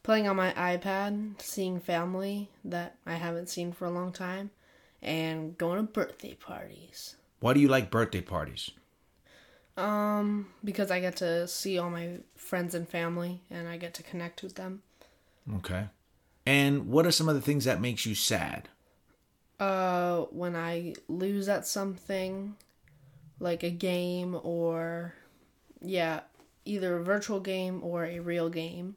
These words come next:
Speaker 2: It makes you sad.
Speaker 1: Disappointed.
Speaker 2: Okay. Uh, name some of the things you're afraid of.
Speaker 1: Uh,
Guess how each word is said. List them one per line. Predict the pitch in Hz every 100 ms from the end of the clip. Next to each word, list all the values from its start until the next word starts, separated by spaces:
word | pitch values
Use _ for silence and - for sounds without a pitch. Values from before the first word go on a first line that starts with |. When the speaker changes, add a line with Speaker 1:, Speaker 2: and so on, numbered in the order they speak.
| _ - - - - -
Speaker 2:
It | 110
makes | 120 127
you | -
sad. | - 175 127 - - _ _ _ _ _ - 240 _ _ 196
Speaker 1:
Disappointed. | 214 208 175 - - - - - - - -
Speaker 2:
Okay. | 98 90 - 87 113 143 - - - - -
Uh, | 120 127 127 131 131 127 - - - - _ _
name | 135 156 190 185
some | - 175
of | 175
the | 165
things | - 151 151 113
you're | 131 139
afraid | 127 - - 175 131
of. | 80 - - - - _ _ _
Speaker 1:
Uh, | 190 185 175 170 165